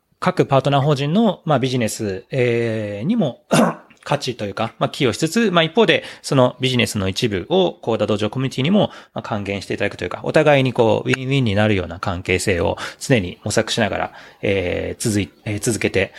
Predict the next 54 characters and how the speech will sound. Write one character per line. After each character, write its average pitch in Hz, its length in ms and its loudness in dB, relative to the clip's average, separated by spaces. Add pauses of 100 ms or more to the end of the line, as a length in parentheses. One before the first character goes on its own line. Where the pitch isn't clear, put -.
(200)
お - 80 2
り 110 60 -2
ま 90 140 -10
す - 60 -12
と。 101 80 -8
ま - 60 -18 (380)
あ、 - 20 2
な 185 80 4
の 190 80 4
で 113 140 4
で - 80 -4
す - 100 -4
ね、 135 100 2
結 117 200 -2
構 101 160 2
こ 117 140 0
う 120 40 2
い 117 40 -2
っ - 40 -16
た 123 160 2
風 135 160 -2
な、 92 260 -4
え 123 120 0
っ 110 80 -8
と、 110 640 2
そ - 120 -6
う - 20 0
で 101 60 -4
す - 100 -10
ね、 135 280 -4 (100)
な 135 100 -6
ん - 40 -6
か 110 100 -2
い、 160 320 -4
お 139 100 -2
互 139 260 4
い - 20 2
に 180 100 2
と 214 120 2
っ - 20 -6
て、 131 400 0
え 127 60 -2
っ 120 40 -2
と、 - 140 -4
プ - 100 -2
ラ 123 100 4
ス、 123 200 -4
プ 123 100 -2
ラ 117 120 4
ス 120 120 -8
に 120 60 -2
な 120 80 0
っ - 80 -10
て、 101 260 0